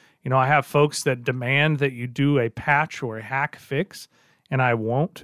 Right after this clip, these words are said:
do it because I know that that is not in the best interest, not only for the person operating that vehicle, but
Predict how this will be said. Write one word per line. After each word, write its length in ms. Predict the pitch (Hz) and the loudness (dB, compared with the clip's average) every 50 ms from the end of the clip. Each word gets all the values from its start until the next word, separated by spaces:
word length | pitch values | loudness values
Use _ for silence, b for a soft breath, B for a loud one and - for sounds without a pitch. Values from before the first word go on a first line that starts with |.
| - 165 | -14 -6
do 220 | 135 131 127 139 | -2 0 2 2
it 140 | 180 202 - | 2 0 -2
because 280 | - 135 - 135 120 127 | -6 -8 -6 -6 -6 -2
I 260 | 123 127 135 139 131 | -2 0 0 0 0
know 540 | 123 123 127 127 127 123 131 139 151 175 175 | -2 -2 -2 0 2 4 6 6 6 4 4
that 180 | 147 127 - - | 0 -2 -2 0
that 180 | 127 135 143 | 0 0 0
is 140 | 139 120 120 | -2 -4 -2
not 200 | 131 127 139 139 | 0 0 0 0
in 80 | 139 135 | 0 -2
the 60 | 123 | -2
best 340 | 117 127 123 123 120 - - | -2 -2 -2 -2 -4 -4 -4
interest, 420 | 147 156 - - 143 127 - B B B B B B B B B | -4 -4 -2 -2 -2 -2 -2 B B B B B B B B B
not 180 | 139 131 135 135 | 2 2 4 6
only 360 | 143 165 202 220 214 185 143 | 6 6 6 6 6 4 4
for 260 | - - 160 151 147 | 2 2 4 4 4
the 80 | 139 127 | 4 2
person 420 | - 151 160 151 - - 127 127 | 2 4 4 4 2 0 -6 -2
operating 580 | 123 135 165 190 - 160 143 139 131 127 127 127 | 2 4 4 4 4 2 2 2 0 0 -2 -4
that 180 | 123 120 117 | -6 -8 -8
vehicle, 400 | 113 131 127 127 127 - 151 139 | -6 -4 -2 -2 -2 0 -2 -2
but 240 | 127 131 123 - - | 0 -2 -4 -6 -8